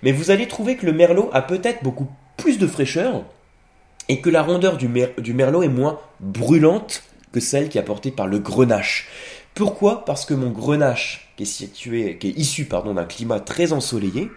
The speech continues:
va avoir plus de sucrosité dans la baie de raisin et va apporter plus d'alcool, hein. C'est pas rare de trouver du quatorze, quatorze degrés cinq dans le vin, hein,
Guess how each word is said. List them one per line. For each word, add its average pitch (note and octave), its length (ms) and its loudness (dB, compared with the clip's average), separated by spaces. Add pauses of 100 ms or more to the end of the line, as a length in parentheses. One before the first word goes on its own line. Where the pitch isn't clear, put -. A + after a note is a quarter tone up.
(600)
va C#3 120 10
avoir F3 500 6 (200)
plus C#3 280 -2
de A2+ 80 -4
sucrosité C3 800 -2
dans A2 100 2
la F2 120 0
baie F#2+ 160 -2
de G#2 80 -8
raisin G2+ 440 -2
et B2 80 0
va A2+ 120 0
apporter A2 500 -6 (120)
plus B2 280 -4
d'alcool, A#2+ 440 0
hein. F2 100 -6
C'est F2 180 -8
pas G2+ 100 0
rare A#2+ 220 -2
de F#2+ 80 -8
trouver G2+ 280 -4
du F2 260 -8
quatorze, G#2+ 600 -2
quatorze G2 320 -8
degrés G#2 260 -4
cinq C3+ 280 -2
dans F2+ 100 -8
le F#2 80 -8
vin, F2 120 -8
hein, E2 200 -10